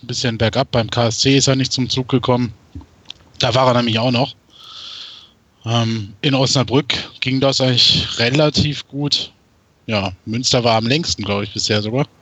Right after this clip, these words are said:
Also der hat natürlich den Anspruch immer gehabt, in die zweite Liga mindestens zu kommen, ne? Und vielleicht war das auch einfach so eine Aussage,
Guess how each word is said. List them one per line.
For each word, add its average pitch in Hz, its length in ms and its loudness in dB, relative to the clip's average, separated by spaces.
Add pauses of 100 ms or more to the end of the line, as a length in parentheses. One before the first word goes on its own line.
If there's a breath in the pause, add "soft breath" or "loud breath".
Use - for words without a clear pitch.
(680 loud breath)
Also 131 200 0
der 117 180 2
hat - 160 -4
natürlich 165 280 -2
den 175 160 2
Anspruch 117 360 -6
immer 127 180 0
gehabt, 120 240 -2
in 123 60 -8
die 117 100 -8
zweite 127 320 0
Liga 127 220 0
mindestens 143 480 -2
zu 107 140 -6
kommen, 101 280 -8
ne? 127 160 0
Und 117 200 0
vielleicht - 720 2
war 123 260 0
das 131 240 0
auch 135 220 -4
einfach 131 260 0
so 127 140 2
eine 120 100 2
Aussage, 131 640 2